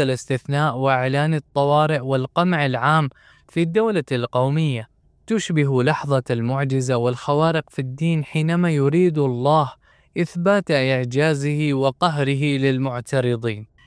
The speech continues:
كذلك الدولة عندما تتحرك بمعزل عن الرقابة الدستورية والقانونية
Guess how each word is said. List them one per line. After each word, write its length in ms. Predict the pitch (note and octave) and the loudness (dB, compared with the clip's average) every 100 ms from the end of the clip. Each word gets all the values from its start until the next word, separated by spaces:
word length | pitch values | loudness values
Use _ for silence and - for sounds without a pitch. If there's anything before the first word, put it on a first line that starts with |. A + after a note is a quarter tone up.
| _ - | _ -2
كذلك 500 | F#3+ A3 G#3+ F3+ C3 | 2 4 2 0 -2
الدولة 460 | A2+ D3+ D#3 C#3+ | 0 0 2 2
عندما 420 | B2 D3 C#3 B2+ | 0 0 0 -2
تتحرك 640 | B2+ A2+ C#3 - D#3 D#3 - | -4 -6 -6 -2 0 -2 -4
بمعزل 720 | C3 C#3 D3 C#3+ C3+ C3+ B2+ | -2 0 0 0 0 0 -2
عن 220 | A#2 C3+ C#3+ | -2 0 0
الرقابة 540 | B2+ B2+ - D#3 C#3 | 0 -2 0 0 0
الدستورية 680 | B2 C3 - C3+ C3+ D#3 C3 | -2 -6 -4 -2 0 2 2
والقانونية 800 | B2 B2 D3+ D3+ C#3+ C3 A#2 | 2 0 0 0 0 0 -2